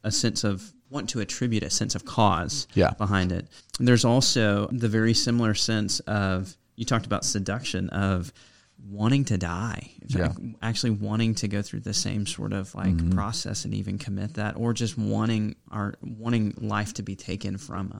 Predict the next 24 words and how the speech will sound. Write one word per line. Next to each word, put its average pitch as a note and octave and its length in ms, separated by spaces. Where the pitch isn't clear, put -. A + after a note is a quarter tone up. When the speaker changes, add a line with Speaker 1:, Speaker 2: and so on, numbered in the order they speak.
Speaker 1:
us A2 120
because G2+ 360
of G2+ 120
the G2+ 100
pain F#2+ 640
of G2 100
that F#2+ 220
particular G2 580
instance. G2+ 600
Speaker 2:
Yeah. G#2 280
So, G#2+ 320
you A#2+ 140
know, D2 60
again, G2 360
and D2 100
I F#2+ 40
think G2+ 160
I F#2 40
said F#2+ 180
this F#2+ 140
in F#2 260
the F#2 60
first F#2 300
episode, F2+ 500